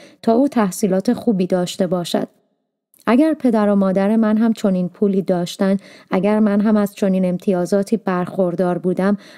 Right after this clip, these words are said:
از او بهتر می‌شدم. آنقدرها هم که فکر می‌کند باهوش نیست.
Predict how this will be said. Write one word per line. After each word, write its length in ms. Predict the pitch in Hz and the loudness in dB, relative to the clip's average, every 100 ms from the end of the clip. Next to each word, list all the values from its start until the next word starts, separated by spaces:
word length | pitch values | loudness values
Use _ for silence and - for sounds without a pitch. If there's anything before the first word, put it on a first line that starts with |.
| - | -2
از 240 | 247 - | 0 0
او 60 | 320 | 0
بهتر 560 | 202 175 - 214 190 | 0 -2 -2 -2 0
می‌شدم. 520 | 180 170 - 196 - - _ _ _ _ _ _ - | -2 -4 -2 -2 -4 -8 _ _ _ _ _ _ -2
آنقدرها 680 | 233 247 - 254 247 - 262 | 0 2 2 0 0 0 0
هم 200 | 277 277 | 2 2
که 160 | 254 233 - | 0 -4 -2
فکر 340 | 233 247 214 | -2 -2 -2
می‌کند 460 | 190 - 185 208 - | -4 -2 -2 -2 -2
باهوش 500 | 190 175 180 214 - | -2 0 -2 -2 0
نیست. 320 | 247 - - | 0 0 -10